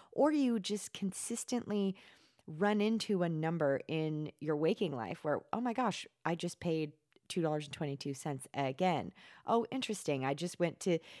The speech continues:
to a restaurant and they gave me number twenty-two as my number." When you start to see patterns, when you start to see things repeat, those are little confirmations of God trying to get your attention.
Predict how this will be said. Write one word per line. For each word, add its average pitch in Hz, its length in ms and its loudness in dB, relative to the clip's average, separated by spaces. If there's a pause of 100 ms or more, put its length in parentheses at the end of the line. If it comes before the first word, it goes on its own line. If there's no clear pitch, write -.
(200)
to 220 120 4
a 185 60 6
restaurant 170 460 0
and 170 80 0
they 160 60 2
gave 185 240 0
me 190 120 4
number 175 240 2
twenty-two 165 640 0
as 139 160 0
my 143 100 0
number." 156 380 2 (260)
When 214 140 2
you 214 80 2
start 254 320 0
to - 100 -6
see - 240 -4
patterns, 196 840 -4 (240)
when 190 120 0
you 214 60 2
start 247 240 -2
to 269 80 -2
see 240 220 -2
things 185 280 0
repeat, 170 360 -4
those 185 160 -4
are 339 120 0
little 330 200 -2
confirmations 180 920 -4 (340)
of 185 160 2
God 208 220 0
trying 349 300 -2
to 349 60 -6
get - 180 -2
your 160 160 2
attention. - 580 -4